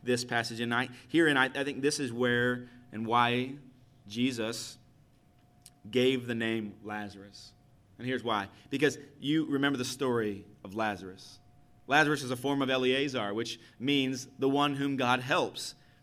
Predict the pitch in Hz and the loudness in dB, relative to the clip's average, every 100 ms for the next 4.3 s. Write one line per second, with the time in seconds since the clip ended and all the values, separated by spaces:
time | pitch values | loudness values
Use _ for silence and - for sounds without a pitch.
0 | _ _ _ _ _ _ - 110 135 180 | _ _ _ _ _ _ -14 0 6 6
1 | 160 123 135 131 139 139 165 165 131 123 | 6 2 2 2 0 2 2 2 2 2
2 | 123 123 120 110 113 104 113 135 135 147 | 0 0 -2 -2 -2 -2 -4 -4 0 2
3 | 151 147 127 120 123 120 120 143 120 98 | 2 0 -4 -4 -6 -6 -4 -6 -4 -4
4 | 95 107 | -4 -6